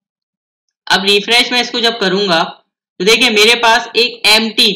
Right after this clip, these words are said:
तीन empty card आ गए। तीन empty क्यों आए? इधर, इधर से हम call भी सिर्फ एक food card को करा लेते हैं, एक component को, एक functional कंपोनेंट। अब आपने देखा,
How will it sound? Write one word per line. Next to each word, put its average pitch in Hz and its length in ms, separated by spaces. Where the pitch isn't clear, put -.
तीन 233 200
empty 208 320
card 190 260
आ 135 80
गए। 135 160
तीन 185 200
empty 196 300
क्यों 202 180
आए? 196 160
इधर, 190 300
इधर 175 260
से 165 180
हम 156 240
call 151 280
भी 165 100
सिर्फ 170 220
एक 139 220
food 139 200
card 131 260
को 139 80
करा 117 240
लेते 113 220
हैं, 131 100
एक 135 140
component 117 500
को, - 80
एक 175 280
functional 135 380
कंपोनेंट। - 340
अब 175 140
आपने 202 240
देखा, 165 240